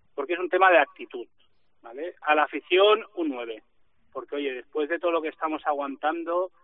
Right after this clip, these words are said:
y ver cómo nos desplazamos, cómo seguimos, después de la falta de respeto de los jugadores, eh, hacia la afición, que, oye, vas y se desplazan, y, y, y, y ni vienen a saludar, ni vienen a decir nada. Eh, es un tema de actitud,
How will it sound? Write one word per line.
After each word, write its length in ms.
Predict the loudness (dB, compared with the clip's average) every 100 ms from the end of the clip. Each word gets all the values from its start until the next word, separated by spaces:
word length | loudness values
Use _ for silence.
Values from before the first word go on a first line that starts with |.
| _ _ _ _ -14
y 80 |
ver 180 | -10 -8
cómo 240 | -6 -4 -2
nos 160 | -2
desplazamos, 800 | -4 -8 -8 -6 -2 -2 -2 -8 -10
cómo 240 | -10 -10 -12
seguimos, 560 | -14 -8 -6 -4 -6 -8
después 320 | -12 -10 -6
de 80 | -4
la 100 | -2
falta 280 | -2 -2 -2
de 80 | -2
respeto 640 | -6 -8 -10 -6 -8 -8
de 80 | -14
los 140 | -16
jugadores, 680 | -12 -8 -4 -4 -2 -4 -6 _ _ _ _ _ _ _
eh, 360 | -8 -4 -6 -6
hacia 280 | -6 -8 -4
la 120 | -6
afición, 460 | -6 -10 _ -8 -8
que, 200 | -10 -10
oye, 320 | -8 -8 -10 -16 _
vas 280 | 0 0 -2 -8
y 40 | -16
se 80 | -14
desplazan, 720 | -14 _ -6 -4 -4 -4 -8 _ _ _ _
y, 120 | -18 -18
y, 60 | -16
y, 440 | -16 -14 -14 -14
y 40 |
ni 180 | -14 -12
vienen 300 | -6 -2 -2
a 240 | -2 -2 -2
saludar, 340 | -4 -6 -4 -4
ni 100 | -6
vienen 220 | -8 -6
a 120 | -6
decir 200 | -10 -18
nada. 420 | -12 -8 -6 -8 -10 _ _ _ _ _
Eh, 520 | -12 -12 -10 -10 -12
es 160 | -14 -14
un 80 | -10
tema 240 | -2 0
de 60 | 0
actitud, 500 | -4 -16 -12 -10